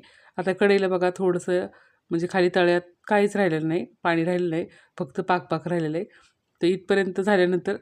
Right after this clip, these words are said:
गॅस बंद करून घ्यायचा आहे आपल्याला आणि त्यानंतर हवा बंद डब्यात भरून घ्यायचा आहे. तर मी थंड झाल्यानंतर डब्यात भरून ठेवला होता आणि मग आता मुलांना मी टेस्ट करण्यासाठी देत आहे.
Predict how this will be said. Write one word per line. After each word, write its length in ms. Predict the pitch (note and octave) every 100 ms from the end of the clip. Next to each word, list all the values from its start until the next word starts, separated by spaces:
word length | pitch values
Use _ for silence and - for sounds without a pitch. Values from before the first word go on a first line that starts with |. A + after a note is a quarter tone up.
| G3+
गॅस 180 | G3 E3
बंद 180 | F3 F3+
करून 260 | E3+ E3+ F3
घ्यायचा 260 | F#3 E3+
आहे 60 | D#3
आपल्याला 280 | D#3 D#3+ A#3+ - - _ _
आणि 180 | D#3 E3 D#3+
त्यानंतर 460 | E3+ E3 D#3+ E3+
हवा 240 | E3+ F3 E3+
बंद 220 | E3 E3
डब्यात 280 | E3 E3+ G3+ - E3+
भरून 280 | F#3 F3 F#3
घ्यायचा 280 | G#3 G3
आहे. 120 | E3 G#3 - _ _ -
तर 80 | D3+
मी 100 | D#3
थंड 220 | G3 F3+
झाल्यानंतर 380 | F3 F3 D#3+ D#3
डब्यात 240 | D#3+ E3 D#3
भरून 260 | F#3 G3
ठेवला 220 | G3+ G#3
होता 200 | D3+ G3 B3 - - _ _
आणि 260 | E3+ E3 E3+
मग 120 | E3+
आता 160 | E3 E3
मुलांना 380 | E3+ E3 D#3+ D#3+
मी 160 | E3+ - -
टेस्ट 240 | F3+ F3+
करण्यासाठी 460 | - E3 E3 E3 F3
देत 220 | F3+ G3
आहे. 220 | F3 D#3